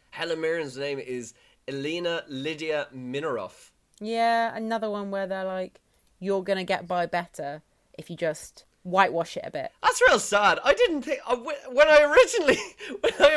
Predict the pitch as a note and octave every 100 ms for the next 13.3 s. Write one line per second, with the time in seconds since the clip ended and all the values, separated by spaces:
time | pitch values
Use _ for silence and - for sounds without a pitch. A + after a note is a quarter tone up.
0 | C#4+ E4+ E4 D4 G#3+ - A3+ A#3 G3+ F3+
1 | G3+ F#3 E3+ E3 D#3+ F3+ F3+ D#3+ D3+ D#3
2 | F#3+ F#3 F#3 F#3+ E3 C#3+ B2+ D#3 D#3 D3+
3 | D3+ C#3 C#3 C#3 B2+ A2+ G#2+ _ _ _
4 | _ - G#3+ A3 G#3 G3+ G3+ - E4+ F#4+
5 | - - G3 D#3+ E3+ _ _ _ _ _
6 | _ A#3+ C#4 D4 B3+ - A#3+ A#3 A3+ -
7 | F#3 F3+ F3+ F3+ - - F#3 F3+ F#3+ -
8 | F#3+ F3+ D#3+ F3 E3 - E3 D3 - E3
9 | E3 F3 F3 D#3+ D#3 - _ _ _ F#3
10 | F3+ E3+ F3 C3+ D#3+ D#3 - - F#3+ F#3
11 | F#3 G#3 G#3 A#3 C4+ G3 F3+ - F3 F3
12 | F3+ F3 G#3 G3+ E3+ F3 E3+ F3+ F3+ F3+
13 | F3 A3